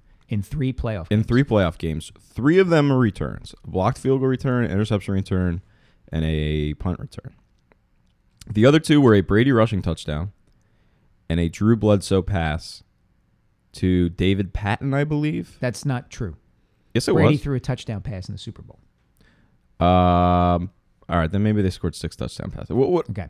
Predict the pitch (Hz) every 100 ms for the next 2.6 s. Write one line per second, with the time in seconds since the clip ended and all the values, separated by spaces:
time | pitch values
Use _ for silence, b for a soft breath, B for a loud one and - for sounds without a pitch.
0 | - 170 202 131 78 - - _ _ b
1 | b _ _ _ _ _ _ _ - 175
2 | 170 165 139 107 92 87